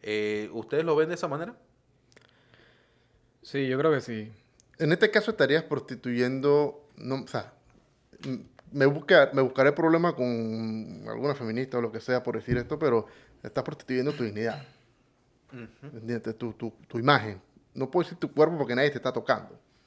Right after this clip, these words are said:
Speaker 3: Pero el, el, tu imagen la estás vendiendo.
Speaker 1: Ujú.
Speaker 3: Y la gente no te va a ver, la, no va a ver la persona. Va a ver el cuerpo desnudo que tú le vendiste.
Speaker 1: Claro.
Speaker 3: Y dejas de ser la persona para convertirte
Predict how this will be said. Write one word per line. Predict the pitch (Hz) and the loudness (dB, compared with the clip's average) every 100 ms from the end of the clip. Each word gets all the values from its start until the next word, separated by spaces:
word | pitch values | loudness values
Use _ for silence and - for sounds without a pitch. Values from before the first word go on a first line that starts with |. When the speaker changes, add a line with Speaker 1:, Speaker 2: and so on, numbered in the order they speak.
| _ _ _ | _ _ _
Speaker 3:
Pero | 127 120 120 | 2 4 4
el, | 123 - - | 0 -6 -8
el, | 117 110 120 110 - _ _ | -8 -6 -6 -6 -10 _ _
tu | - | -4
imagen | 123 123 180 165 156 190 - | 0 4 6 4 2 -2 -8
la | 123 | -8
estás | 117 202 | -2 -2
vendiendo. | 185 202 156 113 - _ _ | 0 2 0 -2 -16 _ _
Speaker 1:
Ujú. | 131 135 - _ - | -20 -18 -20 _ -14
Speaker 3:
Y | 120 123 123 | -6 -2 2
la | 123 | 2
gente | 123 120 196 | 0 2 2
no | 170 143 | 4 4
te | 135 | 6
va | 131 | 6
a | |
ver, | 127 131 143 - - _ _ _ - | 6 4 2 -4 -20 _ _ _ -8
la, | 117 - | -8 -4
no | 127 | 2
va | 143 | 6
a | |
ver | 156 147 | 6 6
la | 123 | 2
persona. | 101 - 120 104 - _ _ _ - | -2 -2 -4 -4 -16 _ _ _ -10
Va | 120 113 | -2 0
a | |
ver | 120 123 147 220 - _ _ | 2 2 0 0 -10 _ _
el | 123 113 | -12 -2
cuerpo | 147 143 131 | -2 0 -2
desnudo | 117 135 143 147 | 0 2 2 0
que | 117 | -2
tú | 175 | 0
le | 160 | 0
vendiste. | 123 110 - - | 0 -4 -12 -14
Speaker 1:
Claro. | 104 101 - _ - | -14 -14 -20 _ -8
Speaker 3:
Y | 117 | 0
dejas | 123 143 151 | 2 2 2
de | 127 | 2
ser | - 147 160 - - | 8 8 8 2 -10
la | 123 - | -8 -6
persona | 110 - 202 135 185 - | -2 4 4 4 -2 -2
para | 123 - | -4 -2
convertirte | 123 117 - 226 277 240 - 165 | 0 -2 -2 -2 -2 -2 -4 -4